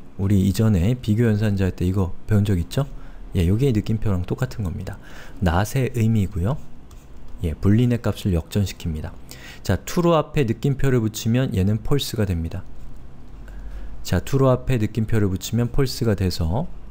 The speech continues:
false와 false 사이에 and가 붙어있죠. 당연히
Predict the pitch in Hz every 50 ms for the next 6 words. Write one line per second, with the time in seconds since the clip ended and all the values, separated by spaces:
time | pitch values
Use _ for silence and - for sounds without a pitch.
0 | - - - - - - - - - - - - - - - - - - - 160
1 | 156 - - - 147 147 139 143 - - 151 147 - - 139 127 135 131 127 120
2 | 120 117 - - 107 110 123 123 139 131 127 110 104 101 - - 104 92 - -
3 | - 110 - - - 87 85 90 95 110 127 139 143